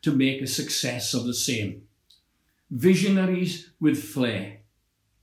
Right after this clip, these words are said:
And then there is another vital characteristic for the entrepreneur. And that is, an entrepreneur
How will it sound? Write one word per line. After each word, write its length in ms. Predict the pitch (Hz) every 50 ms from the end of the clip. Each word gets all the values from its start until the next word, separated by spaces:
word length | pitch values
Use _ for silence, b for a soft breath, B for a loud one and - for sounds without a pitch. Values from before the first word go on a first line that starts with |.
| _ _ _ _ _ b b b b b b b b b b
And 180 | - 190 208 196
then 260 | 240 254 269 269 254
there 100 | 254 240
is 180 | 233 220 185 214
another 540 | 214 208 208 208 202 226 240 233 254 240
vital 560 | 196 147 156 185 196 196 190 - 220 208 196 -
characteristic 920 | - 170 175 175 180 175 - - 165 156 160 156 - - 175 151 - -
for 160 | - 156 143
the 100 | 147 151
entrepreneur. 840 | 147 143 143 143 147 135 - - 139 135 131 120 110 107 104 104 - - - _ _ _ _ _ b b b b b b b b b b -
And 160 | 156 170 196
that 240 | 220 226 226 - 139
is, 180 | 151 156 151 170
an 120 | 156 180
entrepreneur 960 | 220 247 240 - - - - 240 226 208 190 135 117 117 127 147 151 B B